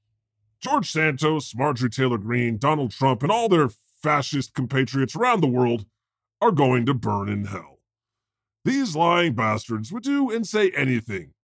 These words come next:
anything, for more money and power. They don't give a flying fuck what happens to you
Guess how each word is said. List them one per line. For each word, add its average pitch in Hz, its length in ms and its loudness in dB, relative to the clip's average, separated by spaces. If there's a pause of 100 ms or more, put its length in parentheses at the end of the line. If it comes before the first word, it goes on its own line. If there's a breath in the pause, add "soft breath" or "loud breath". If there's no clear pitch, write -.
(140)
anything, 240 580 4 (380)
for 127 140 0
more 131 300 0
money 110 340 0
and 104 200 -4
power. 110 380 -2 (220)
They 175 160 -2
don't 190 220 0
give 147 200 0
a 131 120 2
flying 175 480 2
fuck 208 440 0 (400)
what 131 160 2
happens 143 420 -2
to 156 120 -4
you 135 520 0